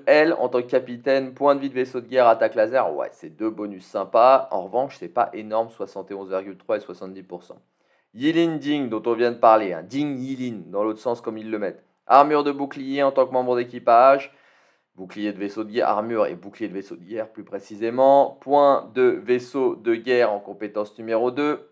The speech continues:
En effet de capitaine, armure, bouclier de vaisseau de guerre et P V de vaisseau de guerre. Bon, classique, mais moins intéressant que Molly Meyer pour le coup. Rubia von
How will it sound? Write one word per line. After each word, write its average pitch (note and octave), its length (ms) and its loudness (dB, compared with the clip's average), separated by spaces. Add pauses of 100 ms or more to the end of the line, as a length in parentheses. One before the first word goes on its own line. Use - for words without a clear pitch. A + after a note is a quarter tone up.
En G#2 120 -10
effet A#2 200 -4
de G#2 40 -16
capitaine, A#2+ 560 -4
armure, G2 400 -2
bouclier F#2 240 -16
de F#2 60 -14
vaisseau F#2+ 180 -12
de F#2 80 -20
guerre A#2 460 0
et F#2 100 -10
P A2+ 220 -2
V A#2+ 120 0
de A#2+ 60 -6
vaisseau A#2 280 -6
de G2+ 60 -16
guerre. F2+ 220 -10 (120)
Bon, - 180 -18
classique, D#3 480 -4
mais D3 440 -4
moins C3+ 600 -2 (100)
intéressant A2 840 -2
que C#3 120 -12
Molly B2+ 320 -4
Meyer B2 280 -4 (100)
pour B2+ 120 -2
le A2 120 -2
coup. - 160 -20 (640)
Rubia D#3 600 6
von C3+ 220 4